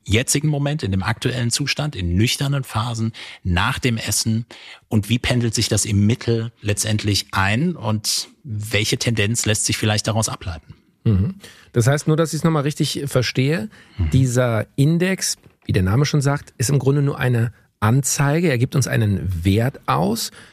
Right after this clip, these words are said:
Speaker 1: Ja.
Speaker 2: und, äh, f-, äh, mit diesen Werten müssen wir dann, sagen wir mal, äh, daraus Schlussfolgerungen ziehen oder eben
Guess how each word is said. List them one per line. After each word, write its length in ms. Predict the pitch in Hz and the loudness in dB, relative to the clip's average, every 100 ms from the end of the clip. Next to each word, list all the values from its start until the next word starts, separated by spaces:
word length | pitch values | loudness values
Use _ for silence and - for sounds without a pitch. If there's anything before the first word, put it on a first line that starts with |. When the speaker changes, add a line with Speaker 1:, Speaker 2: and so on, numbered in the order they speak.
| - | -4
Speaker 1:
Ja. 160 | 85 | 0
Speaker 2:
und, 240 | 139 147 - | 0 0 0
äh, 120 | 139 | -4
f-, 280 | 113 - - | -4 -6 -4
äh, 360 | - - - - | -2 0 -2 0
mit 200 | 131 127 | 2 2
diesen 160 | 143 | 2
Werten 240 | 143 143 143 | 2 2 0
müssen 200 | 143 151 | 2 2
wir 140 | 143 | 2
dann, 220 | 147 143 | 2 0
sagen 220 | 131 127 135 | 0 2 2
wir 40 | |
mal, 220 | 127 127 | 2 2
äh, 380 | 127 - 117 123 | 0 0 0 0
daraus 400 | 127 120 117 123 | 0 0 2 0
Schlussfolgerungen 600 | - 147 - 147 143 139 | 2 0 2 0 0 -2
ziehen 220 | 120 135 | 0 0
oder 220 | 143 127 113 | 2 0 0
eben 400 | 127 123 123 | 0 2 0